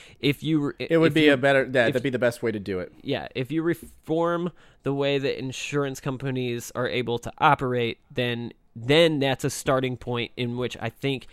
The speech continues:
Speaker 1: you can, I don't think you can flourish from there, but I think that's the first stepping stone to
Speaker 2: Right.
Speaker 1: actually solving a problem. So
Speaker 2: And then once we do that, I think that the liberals have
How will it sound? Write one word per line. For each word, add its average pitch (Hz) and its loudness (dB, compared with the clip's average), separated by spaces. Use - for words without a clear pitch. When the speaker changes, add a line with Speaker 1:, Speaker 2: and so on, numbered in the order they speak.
Speaker 1:
you 135 -2
can, 147 0
I 135 -2
don't 180 4
think - -4
you 160 -8
can 131 -2
flourish 226 0
from 135 -4
there, 127 0
but 120 -6
I 123 -2
think 147 -8
that's 143 -4
the 135 -8
first - -2
stepping 123 -4
stone 113 -6
to 131 0
Speaker 2:
Right. 131 0
Speaker 1:
actually 135 0
solving 120 -2
a 110 -8
problem. 80 -8
So 127 2
Speaker 2:
And 123 -2
then 175 4
once 151 4
we 147 0
do 139 2
that, 147 4
I 127 2
think 131 -4
that - -18
the 120 -2
liberals 110 -2
have 98 -4